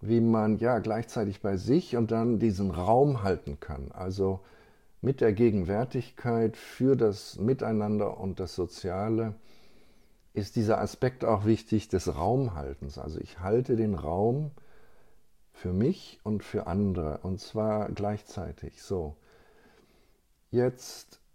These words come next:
kann ich weitergehen und diesen Raum untersuchen. Ähm, ich kann in diesem Raum ja spüren und spüren, was abgeht. Also ich habe da Gefühle. Ich, man kann auch sagen,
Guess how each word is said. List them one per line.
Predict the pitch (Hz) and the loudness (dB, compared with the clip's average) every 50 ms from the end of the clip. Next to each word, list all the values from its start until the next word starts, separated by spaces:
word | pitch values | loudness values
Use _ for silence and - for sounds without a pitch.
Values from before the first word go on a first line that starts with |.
| _ _ _ - | _ _ _ -6
kann | - 131 143 147 | -2 0 2 2
ich | 135 - 117 110 | 2 2 4 4
weitergehen | 120 143 170 170 151 131 113 98 95 90 90 92 92 | 4 4 4 4 4 2 2 4 4 4 4 2 2
und | - - 101 104 92 | 0 0 0 2 4
diesen | 113 110 95 104 104 98 | 2 2 4 4 2 2
Raum | 82 90 98 110 127 135 127 - | 4 4 4 4 4 4 2 2
untersuchen. | 107 104 95 110 101 95 87 104 135 165 165 165 - - 90 80 73 - - - - - | 0 0 0 0 0 2 4 6 6 6 4 2 -2 -4 -4 -4 -4 -6 -10 -14 -12 -8
Ähm, | 87 87 87 87 87 87 87 87 85 - - | -6 -6 -4 -2 -2 -2 -2 -2 -4 -6 -6
ich | - 92 98 90 - - - - - - - | -4 -4 -2 -2 -4 -8 -18 -20 -20 -20 -12
kann | - 113 117 131 123 | -6 -4 -2 -2 0
in | 107 101 101 | 0 0 2
diesem | 110 110 104 104 101 98 | 2 2 2 0 0 0
Raum | 85 90 101 107 117 123 120 | 0 0 2 2 2 2 2
ja | 104 101 98 95 | 2 2 0 -2
spüren | - - - - - - 143 160 165 147 107 90 78 71 69 67 - | -4 -8 -14 -4 0 2 6 6 8 6 6 4 2 0 -2 -6 -10
und | - 87 85 85 85 85 - - - - _ _ _ _ _ _ _ _ _ _ _ _ _ _ _ _ _ _ _ _ _ _ _ _ _ | -8 -8 -6 -6 -6 -8 -10 -14 -20 -20 _ _ _ _ _ _ _ _ _ _ _ _ _ _ _ _ _ _ _ _ _ _ _ _ _
spüren, | - - - - - 135 160 165 139 131 113 | -20 -20 -6 0 6 8 8 8 8 8 6
was | 110 104 107 | 6 4 2
abgeht. | - 101 - - - - 101 85 78 - - | -2 -4 -4 -6 -2 0 2 2 2 0 0
Also | - 87 90 92 104 104 | 0 -2 0 2 2 2
ich | 98 92 - - | 2 2 0 -4
habe | 101 - - - | -6 -6 -6 -2
da | - 107 101 95 92 90 92 | 0 0 2 2 2 2 2
Gefühle. | 92 87 92 - - - 123 147 165 139 113 87 76 76 - | 0 0 0 -2 0 4 6 8 8 8 8 6 2 0 -2
Ich, | - 87 80 - - | -4 -6 -8 -8 -8
man | 87 85 85 | -10 -10 -8
kann | - - 95 92 | -8 -8 -6 -6
auch | 85 82 82 | -6 -6 -6
sagen, | - - 101 82 85 87 87 85 | -4 -2 0 0 0 0 -2 -4